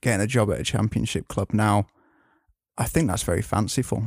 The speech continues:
I think he has to do a lot more. Um, if you think about, you know, Graham Potter, obviously in charge of Chelsea now, he took a team in the Swedish fourth tier up to the very top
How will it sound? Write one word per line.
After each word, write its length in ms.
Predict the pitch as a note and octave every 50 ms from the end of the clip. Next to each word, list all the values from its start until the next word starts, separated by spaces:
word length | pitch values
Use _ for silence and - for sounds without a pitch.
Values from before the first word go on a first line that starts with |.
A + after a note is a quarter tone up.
| B2
I 80 | - A#2
think 220 | - - B2+ -
he 80 | - A#2+
has 180 | G#2+ G2 -
to 80 | - A#2
do 80 | G#2 G2+
a 20 |
lot 200 | G2 F#2+ F2+ -
more. 320 | - A2 A#2 A#2 G#2+ G#2+ B2+
Um, 300 | - A2 G#2+ G#2 G2+ A2
if 100 | A2+ -
you 80 | - B2+
think 140 | C3 B2 -
about, 360 | A2 - G#2 G2+ G2+ E2 -
you 80 | C#2+ G2+
know, 120 | F#2+ F#2
Graham 380 | F#2+ A2 - A2 G#2 G2+ F#2+ G#2
Potter, 420 | - - G#2+ G#2+ - - G#2 G#2+ A2+
obviously 400 | F2 - A2 G#2+ A2+ - - G2
in 100 | G2+ G2+
charge 320 | G2+ - A2 G#2 G2+ G#2 -
of 60 | G#2+
Chelsea 400 | - - A2+ G#2 G2+ - - G#2+
now, 240 | A2 A2 G#2+ G#2+ - - - - - - - _ _
he 200 | - E3 E3+ E3+
took 420 | - - - D3 C3 - - - -
a 60 | A#2
team 260 | - - - A#2+ A#2
in 60 | A2+ G#2
the 80 | G#2
Swedish 400 | - - - A#2 A#2 G#2 G2+ -
fourth 360 | - - - A#2 A2 A2 A2
tier 280 | - - G#2 G2+ F#2+ - -
up 160 | - B2+ -
to 140 | - - - A#2
the 80 | G#2+
very 260 | A2 A2+ G#2+ - G2+
top 320 | G#2 - - A2+ G2+ G2